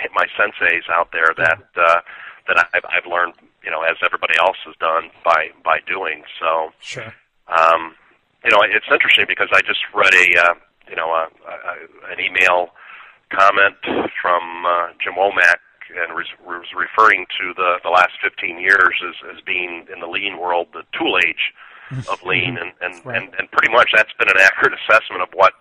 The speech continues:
Speaker 1: we've, uh, taken on from clients. But, you know, in the last five years, that's, uh, that's changed, um,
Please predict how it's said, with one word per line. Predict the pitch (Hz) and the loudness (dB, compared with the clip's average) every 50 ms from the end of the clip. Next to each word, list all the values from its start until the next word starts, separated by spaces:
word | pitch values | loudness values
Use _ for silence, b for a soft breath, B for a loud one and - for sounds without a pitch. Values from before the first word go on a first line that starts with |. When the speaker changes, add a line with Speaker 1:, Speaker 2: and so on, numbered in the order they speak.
| _ | _
Speaker 1:
we've, | 90 92 113 135 131 - - B B B B B B B B B B B B B _ | -2 0 0 0 0 -2 -8 B B B B B B B B B B B B B _
uh, | - 92 87 87 85 _ - | 2 4 4 4 4 _ 2
taken | 117 107 - 98 90 | 2 2 2 2 4
on | 92 95 92 90 87 - | 6 6 6 6 4 0
from | - 95 85 90 _ _ _ - | -4 -4 -4 -6 _ _ _ -4
clients. | - 110 120 135 110 92 87 87 87 - - - - - - _ _ | 4 6 6 8 8 6 4 0 -4 -8 -18 -18 -16 -18 -18 _ _
But, | - 95 92 90 90 _ | 2 4 4 4 4 _
you | 107 | -6
know, | 95 90 90 87 87 | -2 -2 -2 -2 -2
in | 92 90 | -4 -4
the | 85 | 0
last | 85 87 98 113 127 - - | 4 6 6 6 4 2 4
five | 104 90 85 82 80 | 6 6 6 6 4
years, | 85 82 85 85 85 - - - | 2 2 2 4 2 -2 -4 0
that's, | 92 92 - - - - - - - | -2 -2 -2 -2 -16 -20 -18 -12 -4
uh, | 92 90 87 87 85 _ - _ _ | 0 0 0 0 -2 _ -20 _ _
that's | 92 95 - - - - - | -4 -4 -4 -4 -8 0 2
changed, | 107 98 85 73 71 - - - - - - | 2 2 2 0 -4 -6 -6 -6 -6 -12 -10
um, | - 85 80 78 78 76 76 | -6 -4 -4 -4 -4 -6 -8